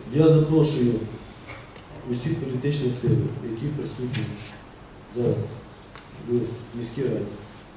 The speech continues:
у вівторок. Я обов'язково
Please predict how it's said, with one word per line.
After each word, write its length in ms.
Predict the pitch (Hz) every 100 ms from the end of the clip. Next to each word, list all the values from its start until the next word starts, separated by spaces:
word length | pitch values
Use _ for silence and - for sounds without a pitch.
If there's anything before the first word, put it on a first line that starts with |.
| - - - - - - - - - - - - - 127
у 80 |
вівторок. 500 | 123 117 110 117 107 107 - - - - - - - -
Я 140 | 135 151
обов'язково 800 | - 123 123 123 147 127 110